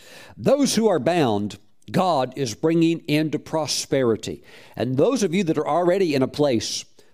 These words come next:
where you're in good standing financially, God's gonna take you, if you'll let him, and you'll use your faith, he's gonna take you into, into the arena of being financial heavyweights for him.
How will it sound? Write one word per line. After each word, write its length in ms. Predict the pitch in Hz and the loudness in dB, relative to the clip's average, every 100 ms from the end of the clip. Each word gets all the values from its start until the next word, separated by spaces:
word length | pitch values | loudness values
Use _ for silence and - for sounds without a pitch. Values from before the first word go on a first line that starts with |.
| - | -8
where 160 | 127 147 | -2 2
you're 240 | 156 160 | 2 2
in 100 | 143 | 2
good 160 | 160 - | 0 -2
standing 380 | 156 156 147 | -2 0 0
financially, 680 | 135 127 139 143 - 101 101 - - - - _ - - _ - - - - 110 | 0 -2 -2 -4 -4 -4 -4 -8 -20 -20 -20 _ -20 -20 _ -20 -20 -20 -20 -6
God's 260 | 147 151 151 | -2 -2 -2
gonna 200 | 147 123 | -2 0
take 340 | 143 160 - | 0 -2 -4
you, 260 | 113 104 - - | -4 -4 -8 -8
if 160 | 117 - | -6 -2
you'll 140 | 151 | 0
let 160 | 156 180 | 2 0
him, 220 | 110 98 - - - | -2 -4 -12 -20 -10
and 100 | 107 | -4
you'll 100 | 107 | -2
use 280 | 107 160 156 | 0 0 0
your 120 | 156 | -2
faith, 440 | - 165 90 - - - - | 0 0 -2 -6 -20 -20 -2
he's 180 | 147 139 | -2 0
gonna 220 | 143 131 | 0 0
take 300 | 139 139 139 | 0 -2 -2
you 140 | 143 | -2
into, 560 | 131 120 - 127 110 - - - - - - - | -2 -4 -2 2 2 0 -12 -20 -20 -20 -20 -12
into 300 | 143 131 139 | -6 -4 -2
the 200 | 127 113 | -2 0
arena 380 | 110 135 156 151 123 | 0 2 2 0 -2
of 180 | 110 | -4
being 300 | 117 135 110 | 0 2 0
financial 580 | 98 - 139 147 143 135 | -2 -4 -2 0 -2 -4
heavyweights 600 | 135 131 110 101 98 - | -2 -2 -2 -2 -4 -8
for 180 | - 113 | -6 -2
him. 400 | 127 104 76 | 0 -2 -4